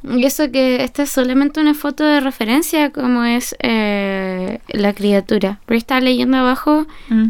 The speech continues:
Speaker 1: que tiene información de autor. La imagen de este S C P, eh, em, es una pieza artística que se llama Untitled y fue hecha el dos mil cuatro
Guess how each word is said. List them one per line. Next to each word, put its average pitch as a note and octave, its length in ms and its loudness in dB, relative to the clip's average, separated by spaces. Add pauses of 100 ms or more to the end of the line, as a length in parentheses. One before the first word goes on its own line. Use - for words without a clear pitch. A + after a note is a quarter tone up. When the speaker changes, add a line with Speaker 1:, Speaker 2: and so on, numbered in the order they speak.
(120)
Speaker 1:
que A#3+ 300 2
tiene B3 240 0
información B3 560 2
de B3+ 60 2
autor. A#3+ 340 -4 (1080)
La A3 140 0
imagen C#4+ 440 0
de E4+ 80 0
este E4 160 -4
S D#4 180 -2
C C#4 160 -2
P, A3 260 -4 (600)
eh, G#3 800 0 (160)
em, G3+ 800 0 (140)
es A#3 200 0
una A3+ 300 2
pieza A#3 280 0
artística B3 840 -2 (420)
que A3+ 120 2
se - 160 0
llama G#3 260 4
Untitled B3+ 560 2 (320)
y G#3+ 220 0
fue G3+ 300 2
hecha G3+ 580 2
el F#3+ 180 -2
dos F#3+ 120 -2
mil G#3+ 200 2
cuatro C4 380 -2